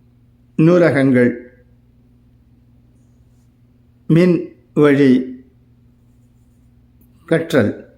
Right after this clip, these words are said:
மற்றும் பகிர்ந்த பணியிட கோவொர்க்கிங் ஸ்பேஸ் மையங்களாக ரூபாய் இருபது கோடி மதிப்பீட்டில் மேம்படுத்தப்படும். இரண்டு,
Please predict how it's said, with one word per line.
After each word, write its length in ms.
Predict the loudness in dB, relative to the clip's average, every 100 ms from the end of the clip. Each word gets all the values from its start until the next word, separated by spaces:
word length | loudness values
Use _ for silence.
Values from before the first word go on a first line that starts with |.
| _ _ _ _ _ _ _ _ _ -2
மற்றும் 440 | -2 0 0 0 -2 -10 -20 _ _ _ _ -4
பகிர்ந்த 420 | 0 0 2 0 0 -4 -20 -20 _ _ _ _
பணியிட 420 | -2 2 2 2 0 -2 -10 -20 _ _ _ _ _ _ 0
கோவொர்க்கிங் 600 | 2 4 2 2 2 2
ஸ்பேஸ் 360 | -2 -4 -4 -8 -18 _ _ _ _ _
மையங்களாக 800 | -2 0 0 0 0 0 0 -4 -4 -12 -20 _
ரூபாய் 440 | -2 0 2 0 -2 -8 -20 _ -6
இருபது 380 | -2 0 0 0
கோடி 480 | 0 0 -2 -2 -2 -4 -12 -20 _ _ _ _ _ _ -4
மதிப்பீட்டில் 800 | 0 0 0 -2 0 0 0 0 -8 -20 _ _
மேம்படுத்தப்படும். 840 | -2 0 0 -2 -2 -6 -6 -8 -12 -20 _ _ -4
இரண்டு, 400 | 0 0 0